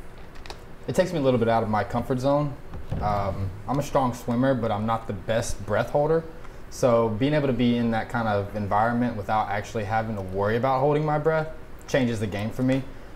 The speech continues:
Uh, I, th-, I think the biggest thing is being underneath there and taking all my equipment off and keeping my regulator on and just sitting and basking in the surroundings that I know very few people get an opportunity to do completely changes my outlook of,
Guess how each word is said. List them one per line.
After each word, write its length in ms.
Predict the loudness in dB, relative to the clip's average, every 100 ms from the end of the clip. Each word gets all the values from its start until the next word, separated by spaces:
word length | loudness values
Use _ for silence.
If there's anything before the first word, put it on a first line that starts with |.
| 0
Uh, 60 | 4
I, 200 | 4 2 -2 -8
th-, 100 | -6
I 0 |
think 180 | -2 0
the 60 | 0
biggest 360 | 2 2 2
thing 200 | 0 0
is 120 | 0
being 220 | 0 2 2
underneath 380 | 2 2 2
there 260 | 2 4 4
and 160 | 2 0
taking 260 | 0 2
all 140 | 2 4
my 140 | 2
equipment 360 | 2 0 0 2
off 200 | 0 0
and 120 | -4
keeping 200 | -4 -4
my 120 | -2
regulator 460 | -2 2 4 4 6
on 240 | 4 2 -4 -12 -8
and 80 | -4
just 220 | -4 -2
sitting 340 | 2 4 4
and 100 | 2
basking 480 | 2 2 0 0 2
in 240 | 2 2 0 -4 -2
the 80 | -2
surroundings 560 | 2 2 2 4 4 4
that 100 | 2
I 80 | 2
know 160 | 2
very 260 | 2 2 2
few 180 | 0 -2
people 280 | 0 0
get 160 | 0 0
an 60 | 0
opportunity 520 | -2 -2 -2 0 -2
to 100 | 0
do 360 | 2 2 2 -2 -12 -12 -12 -12 -14 -12 -10 -10 -2
completely 520 | -2 0 0 2 0
changes 280 | 0 0 0
my 160 | 2
outlook 400 | 2 2 2 0
of, 240 | 2 0